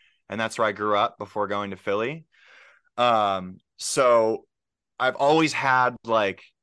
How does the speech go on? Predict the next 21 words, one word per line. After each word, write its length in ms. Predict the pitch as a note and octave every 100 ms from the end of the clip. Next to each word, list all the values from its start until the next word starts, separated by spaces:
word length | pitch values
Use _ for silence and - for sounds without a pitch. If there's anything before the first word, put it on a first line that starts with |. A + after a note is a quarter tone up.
| _
"Oh, 220 | - A2+ G#2+
I'll 220 | G2+ G2+
move 240 | A2 A2
out 180 | G#2+ G#2
to 140 | - G2+
L 220 | F#2+ A#2
A 280 | D3+ D3+ C#3+
someday," 1500 | C#3+ D3 C#3 C#3 C3 C3+ C3 C3 B2+ B2 B2 B2 A#2+ B2 A#2
and, 160 | G2 F#2
or 80 | G2+
maybe 360 | G2+ G2 F#2 -
Denver. 840 | F#3+ G3 F#3 E3+ E3+ E3 D#3 D3 - _ _ _ _ -
And 120 | C#3
I 60 |
don't 100 | D#3
know, 140 | E3+ C3+
as 160 | C3+
I've 140 | D#3 C#3
gotten 280 | C#3+ C#3 B2
older, 720 | A2+ B2+ C3+ G#2 G2+ B2 C3 _
like, 220 | G#2 G#2